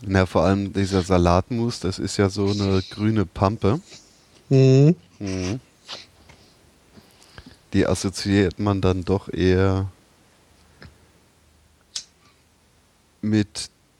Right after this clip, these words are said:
Speaker 1: nicht mit Dingen, die man irgendwo rein tut, sondern, ja.
Speaker 2: Ja.
Speaker 1: Uah.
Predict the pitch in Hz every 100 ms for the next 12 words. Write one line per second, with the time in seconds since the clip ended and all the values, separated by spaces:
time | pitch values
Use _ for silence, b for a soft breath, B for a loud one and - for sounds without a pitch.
0 | _ _ _ - 160 - - 127 - 113
1 | 123 117 104 107 104 101 98 92 - -
2 | 104 104 98 95 90 87 95 147 220 220
3 | - - 190 208 - - 123 123 120 -
4 | - _ _ - 85 76 - _ _ B
5 | B _ 139 120 - _ - - _ _
6 | _ _ _ _ _ _ _ _ _ _
7 | _ _ B B B B B B B _
8 | _ _ _ _ - - 92 87